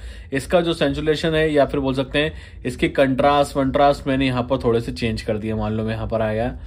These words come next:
इसके कंट्रास्ट को मैं चेंज कर देता हूँ, इसमें बहुत सारे इफेक्ट्स डाल देता हूँ। आप देखेंगे लाइटिंग चेंज कर दी, ब्राइटनेस चेंज कर दिया, ये सब चीज़ें मैंने यहाँ पर थोड़ी सी, बहुत ज़्यादा बेकार हो गया यार इसको, तो थोड़ा सा मैंने यहाँ पर ये सब चीज़ें चेंज कर दिया।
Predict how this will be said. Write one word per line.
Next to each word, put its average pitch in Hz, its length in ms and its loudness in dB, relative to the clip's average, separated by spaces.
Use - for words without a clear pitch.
इसके - 220 -2
कंट्रास्ट 120 540 2
को 127 100 2
मैं 120 120 2
चेंज 117 260 0
कर 117 160 0
देता 117 200 0
हूँ, 123 120 4
इसमें 120 200 0
बहुत 107 220 -6
सारे 117 200 2
इफेक्ट्स 117 420 -2
डाल 107 200 2
देता 110 180 -2
हूँ। 135 180 -4
आप 104 80 -2
देखेंगे 120 340 2
लाइटिंग 117 400 4
चेंज 113 220 0
कर 113 160 0
दी, 120 160 2
ब्राइटनेस 117 520 2
चेंज 120 220 0
कर 113 180 0
दिया, 120 300 0
ये 131 140 2
सब 147 160 0
चीज़ें 139 260 0
मैंने 143 220 4
यहाँ 123 180 2
पर 127 160 2
थोड़ी 120 240 0
सी, 139 260 -6
बहुत - 320 -10
ज़्यादा 107 220 -2
बेकार 101 300 -4
हो 95 100 -4
गया 95 120 -6
यार 98 160 -6
इसको, - 280 -14
तो - 160 -6
थोड़ा 127 300 4
सा 143 100 2
मैंने 139 200 4
यहाँ 131 180 2
पर 135 140 4
ये 131 60 0
सब 127 180 0
चीज़ें 135 260 2
चेंज 117 340 0
कर 101 200 -2
दिया। 98 160 -8